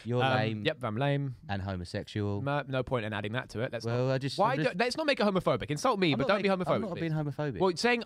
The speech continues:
Speaker 2: I'm homosexual as in a dir-, in a, in a way
Speaker 1: What
Speaker 2: that
Speaker 1: is
Speaker 2: you're try-,
Speaker 1: homosexual? I'm just saying, I'm, I, I'm
Speaker 2: you're trying
Speaker 1: saying
Speaker 2: to
Speaker 1: you're
Speaker 2: disparage me
Speaker 1: No,
Speaker 2: and
Speaker 1: no.
Speaker 2: you're using
Speaker 1: No,
Speaker 2: homosexual
Speaker 1: I'm saying you're lame. Apprentice, apprentice, uh,
Speaker 2: Yeah, comma.
Speaker 1: comma.
Speaker 2: <laughs>
Speaker 1: You're also gay.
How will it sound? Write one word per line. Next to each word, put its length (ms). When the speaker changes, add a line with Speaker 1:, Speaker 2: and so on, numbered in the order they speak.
Speaker 2:
I'm 220
homosexual 640
as 140
in 80
a 60
dir-, 160
in 120
a, 100
in 120
a 40
way 160
Speaker 1:
What 40
Speaker 2:
that 60
Speaker 1:
is 40
Speaker 2:
you're 80
try-, 200
Speaker 1:
homosexual? 100
I'm 80
just 120
saying, 160
I'm, 200
I, 220
I'm 80
Speaker 2:
you're 80
trying 20
Speaker 1:
saying 160
Speaker 2:
to 60
Speaker 1:
you're 80
Speaker 2:
disparage 500
me 260
Speaker 1:
No, 120
Speaker 2:
and 120
Speaker 1:
no. 80
Speaker 2:
you're 120
using 280
Speaker 1:
No, 60
Speaker 2:
homosexual 260
Speaker 1:
I'm 160
saying 220
you're 100
lame. 540
Apprentice, 680
apprentice, 480
uh, 60
Speaker 2:
Yeah, 680
comma. 320
Speaker 1:
comma. 320
Speaker 2:
<laughs> 1400
Speaker 1:
You're 140
also 220
gay. 200